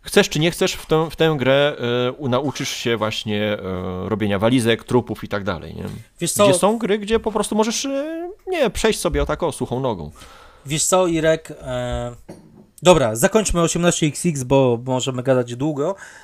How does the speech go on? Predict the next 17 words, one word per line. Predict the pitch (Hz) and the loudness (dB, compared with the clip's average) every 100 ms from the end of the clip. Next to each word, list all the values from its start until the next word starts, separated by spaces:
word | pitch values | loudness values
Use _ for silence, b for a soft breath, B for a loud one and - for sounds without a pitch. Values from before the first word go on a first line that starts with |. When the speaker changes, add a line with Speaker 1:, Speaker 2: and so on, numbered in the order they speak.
| B _ | B _
Speaker 2:
ale | 139 135 139 | -4 -2 0
tak, | 156 - 170 | -4 -6 -10
e, | 147 135 127 127 | -6 -6 -6 -6
wiem, | 120 170 139 | 0 0 0
że | 135 | -2
tam | 131 131 | -2 0
na | |
liście | 143 156 - 131 | 2 0 -2 -2
coś | 139 | -2
tam | - 131 | 0 0
jeszcze | 127 147 | 2 2
mamy | 135 135 | 4 2
wpisane, | - 143 151 135 127 | 0 0 2 2 2
pójdźmy | - 165 - 127 | 2 2 2 4
dalej, | 135 127 117 | 6 6 4
Speaker 1:
Mhm. | 160 | 2
Speaker 2:
po-, | 120 | -4